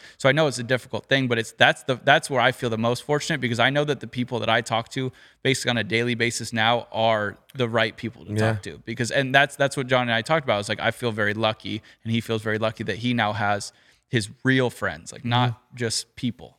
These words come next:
Speaker 1: I feel
Speaker 2: Yeah.
Speaker 1: like before, now that I look back on it, it was just people. But I was excited because I,
Speaker 2: Yeah,
Speaker 1: I'm
Speaker 2: it
Speaker 1: a
Speaker 2: feels good.
Speaker 1: Yeah, and it feels good. And I, like, want more people around me. I love having friends. Like, it's
Speaker 2: Right.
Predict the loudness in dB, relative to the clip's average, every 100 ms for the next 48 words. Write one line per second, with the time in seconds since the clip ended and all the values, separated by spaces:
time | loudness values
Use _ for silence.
0 | 0 4 6 4 -2 2 0 2 2 4
1 | 4 0 4 4 4 -4 -6 -6 -6 -4
2 | -4 2 2 2 -2 0 0 0 -2 -2
3 | -4 _ _ _ _ _ 4 4 4 4
4 | 4 6 6 4 2 -2 -2 -4 0 2
5 | 4 0 0 0 2 0 0 0 2 2
6 | 0 2 0 0 0 0 0 -2 0 0
7 | 2 0 2 2 2 2 -2 -2 -2 0
8 | 0 -4 -6 -2 0 0 0